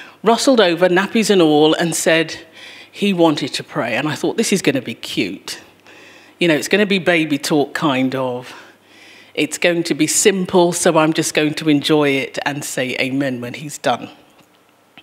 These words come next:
Well, this little boy squared himself up, asked us to hold hands like he was a bishop. I thought it was amazing.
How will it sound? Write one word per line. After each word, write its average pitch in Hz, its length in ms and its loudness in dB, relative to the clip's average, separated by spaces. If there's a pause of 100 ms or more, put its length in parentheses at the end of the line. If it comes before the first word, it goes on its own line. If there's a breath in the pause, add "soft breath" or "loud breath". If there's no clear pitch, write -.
(560 loud breath)
Well, 196 100 4
this 262 180 4
little 262 160 2
boy 165 280 4
squared 220 640 2
himself 170 580 0
up, - 280 -10 (1200 loud breath)
asked 190 320 2
us 202 140 0
to 196 100 2
hold 185 340 2
hands 156 460 2
like 151 160 2
he 165 100 -6
was 143 180 0
a 131 60 -2
bishop. 120 520 -4
I 147 120 -6
thought 117 160 -2
it 135 60 -2
was 143 120 -4
amazing. 131 520 -2